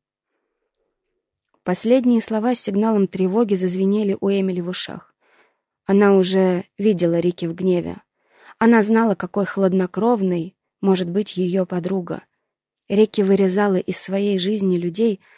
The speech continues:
как вырезают раковые опухоли. И теперь она делала то же самое с Эмили. «Тупая ты сука!» пробормотала она. «Ты всё разрушила!» «Рики». Эмили попыталась заговорить с ней,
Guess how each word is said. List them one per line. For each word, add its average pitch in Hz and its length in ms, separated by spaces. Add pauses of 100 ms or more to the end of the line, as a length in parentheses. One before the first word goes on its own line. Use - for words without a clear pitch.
(160)
как 196 180
вырезают 196 680
раковые 196 520
опухоли. 175 680 (360)
И 196 100
теперь 202 460 (500)
она 185 220
делала 190 420
то 214 200
же 190 120
самое 190 440
с - 180
Эмили. 175 420 (920)
«Тупая 190 520
ты - 160
сука!» - 600 (600)
пробормотала 175 640
она. 170 300 (440)
«Ты 214 140
всё - 340
разрушила!» 185 800 (1120)
«Рики». 196 460 (1120)
Эмили 185 300
попыталась 185 760
заговорить 185 480
с - 100
ней, 175 260